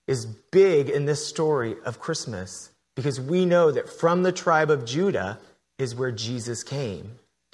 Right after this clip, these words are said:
So this is the patriarch, the patriarch of the tribe, and they list Tamar. But why Tamar?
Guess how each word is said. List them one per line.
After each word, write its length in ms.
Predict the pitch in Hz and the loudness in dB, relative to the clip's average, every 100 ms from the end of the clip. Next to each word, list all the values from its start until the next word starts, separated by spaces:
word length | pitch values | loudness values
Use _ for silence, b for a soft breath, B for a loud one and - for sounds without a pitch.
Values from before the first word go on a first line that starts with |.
| B | B
So 200 | - 170 | 2 2
this 360 | 156 139 220 226 | 4 4 4 4
is 160 | 180 151 | -2 -2
the 100 | 151 | -2
patriarch, 1000 | - 190 208 - 143 98 92 - - - _ _ _ | -2 -2 -2 -4 -4 -4 -6 -10 -16 -20 _ _ _
the 100 | - | -2
patriarch 680 | 143 - 180 185 214 208 180 | -2 4 4 4 4 4 4
of 120 | 185 143 | 2 0
the 80 | |
tribe, 680 | 147 - 165 135 113 90 92 - _ - - - B _ | -4 0 2 2 2 -2 -6 -14 _ -20 -20 -20 B _
and 140 | 143 143 | 0 4
they 140 | 151 | 4
list 380 | 143 175 180 - | 4 2 0 -4
Tamar. 360 | 170 156 127 | -2 2 2
But 160 | 117 185 | 4 2
why 260 | 202 247 277 | 4 4 4
Tamar? 720 | - 214 240 202 98 82 | 2 4 6 6 2 -2